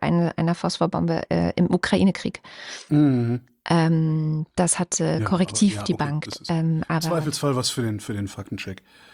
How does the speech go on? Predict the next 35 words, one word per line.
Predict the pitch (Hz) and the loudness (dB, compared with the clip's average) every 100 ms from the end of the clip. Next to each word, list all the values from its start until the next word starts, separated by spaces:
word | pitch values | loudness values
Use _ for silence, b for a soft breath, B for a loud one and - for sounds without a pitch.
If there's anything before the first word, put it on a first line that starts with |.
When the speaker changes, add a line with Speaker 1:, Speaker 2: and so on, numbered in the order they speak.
| B B B B | B B B B
Speaker 2:
Was, | - 131 165 | -2 0 2
was | 139 | 2
ich | 208 262 | 4 2
an | 160 | 4
diesem, | 156 143 139 139 | 2 4 4 4
an, | 143 | 2
an | 143 139 | 2 0
diesem | 139 139 | 2 2
ganzen | 156 180 156 | 2 2 0
Scheiß, | - 165 | 0 -2
„Das | 160 - - | -2 -2 -4
ist | - | -4
Genozid, | - 208 156 - 165 | -2 -2 -2 -4 -4
Israel | 156 160 156 156 | -2 -2 0 0
ist | 175 147 | 0 0
ein | |
Völkermörder“, | - 196 170 170 165 160 147 - B B B | 0 0 0 2 4 4 2 0 B B B
was | 139 147 | 0 2
ich | 160 | 2
an, | 139 143 143 143 | 0 0 -2 -4
was | 135 - | -2 2
mir | 151 | 4
daran | 147 190 170 | 4 4 2
so | 151 | 0
auf | 143 | 0
den | 135 | 0
Sack | 123 202 - | 0 0 2
geht, | 147 - | 2 4
ist | 185 - B B B B - | 0 0 B B B B -2
dieses | 143 143 - - | 2 4 2 2
Gegröle, | 135 120 - 135 113 113 135 240 269 147 110 113 123 117 | -2 -2 -2 0 0 2 4 6 6 6 4 0 -4 -4
das | 113 - | 0 2
da | 131 123 | 2 0
stattfindet | - 123 123 - 123 120 110 | 0 -4 -4 -4 -2 -2 -2
weltweit. | 123 147 139 143 190 127 | -2 0 0 0 2 2